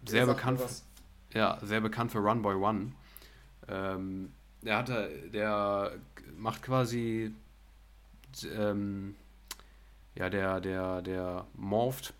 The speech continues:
Speaker 2: Popklänge und, äh, Orchesterklänge. Also klassische Klänge und,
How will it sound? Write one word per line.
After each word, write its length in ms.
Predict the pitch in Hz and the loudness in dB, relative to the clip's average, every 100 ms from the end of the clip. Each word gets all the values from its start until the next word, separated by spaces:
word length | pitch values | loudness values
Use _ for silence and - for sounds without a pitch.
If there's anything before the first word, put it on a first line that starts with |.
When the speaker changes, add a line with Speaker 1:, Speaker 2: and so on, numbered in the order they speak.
| - | -2
Speaker 2:
Popklänge 540 | 139 139 127 131 139 | 0 0 0 2 2
und, 320 | 107 110 - | 2 -2 -4
äh, 880 | 110 107 104 104 104 104 101 101 101 - - - 85 - | 0 2 2 2 2 2 2 0 -2 -4 -8 -8 -10 -6
Orchesterklänge. 640 | 120 - 139 104 - 87 87 - | -4 -2 0 -2 -4 -6 -6 -6
Also 240 | 101 98 95 | -2 0 -2
klassische 400 | - 120 131 123 | 2 2 2 -2
Klänge 320 | - 131 135 | 0 2 2
und, 320 | 131 117 110 | 2 0 -4